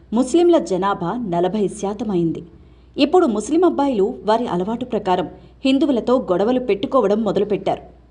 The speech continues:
మరియు హిందూ మహిళలను మరియు సోదరి కుమార్తెలను వేధించడం ప్రారంభించారు.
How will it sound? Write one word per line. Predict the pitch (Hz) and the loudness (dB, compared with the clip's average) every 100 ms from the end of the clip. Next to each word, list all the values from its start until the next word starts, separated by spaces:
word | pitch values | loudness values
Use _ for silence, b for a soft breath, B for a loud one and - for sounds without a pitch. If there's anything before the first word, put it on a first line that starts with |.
| _ | _
మరియు | 190 185 202 170 B B B | -2 2 2 0 B B B
హిందూ | 240 254 277 | 2 4 2
మహిళలను | 226 185 196 240 254 294 311 - | 0 -2 0 0 2 2 2 -2
మరియు | 202 208 208 | -2 2 0
సోదరి | 208 262 254 302 262 | 0 2 2 2 -2
కుమార్తెలను | - 190 220 233 240 226 | -2 -2 -2 -2 -2 -2
వేధించడం | 202 180 196 226 214 185 | -2 0 0 0 -4 -4
ప్రారంభించారు. | 190 180 170 180 175 165 156 | -4 -2 -2 -2 -2 -4 -6